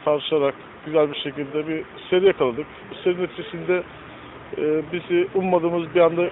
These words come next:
kendimizi orada bulduk. Son haftaya gelinceye kadar da, son haftaya kadar, son maça kadar, e, bu iddia devam etti. Neticesinde çalıştık. Arkadaşlarımız da iyi,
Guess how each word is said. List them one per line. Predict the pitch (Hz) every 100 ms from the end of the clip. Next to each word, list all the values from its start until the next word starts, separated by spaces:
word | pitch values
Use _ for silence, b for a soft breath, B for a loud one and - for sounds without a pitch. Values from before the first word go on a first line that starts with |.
| -
kendimizi | 170 165 160 170
orada | 165 165
bulduk. | 120 147 - - - -
Son | - 170
haftaya | 160 151 170 165
gelinceye | 170 151 147
kadar | 139 131 131
da, | 180 - - - - - -
son | 185
haftaya | 160 147 135
kadar, | 147
son | 147 185 180
maça | 170 170
kadar, | 143 143 185
e, | - - - - - - - - 156
bu | 180
iddia | - - - 185 175
devam | 185 180
etti. | 147 - 160 185 208 - 220
Neticesinde | 196 180 - 170 147 185 - - - -
çalıştık. | 196 190 - 170 - - - - - 160
Arkadaşlarımız | 156 170 160 175 170 170 160
da | 170 170
iyi, | 170